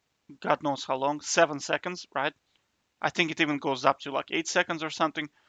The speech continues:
And then plus his armor, he has, like, three hundred armor, which is another seventy-five damage reduction, right?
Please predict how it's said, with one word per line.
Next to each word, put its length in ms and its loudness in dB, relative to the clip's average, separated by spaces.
And 160 10
then 180 8
plus 360 8
his 240 -6
armor, 460 10
he 140 0
has, 140 0
like, 140 -6
three 180 -2
hundred 320 0
armor, 340 4
which 200 -2
is 100 -6
another 260 6
seventy-five 640 -6
damage 280 -12
reduction, 360 -14
right? 180 2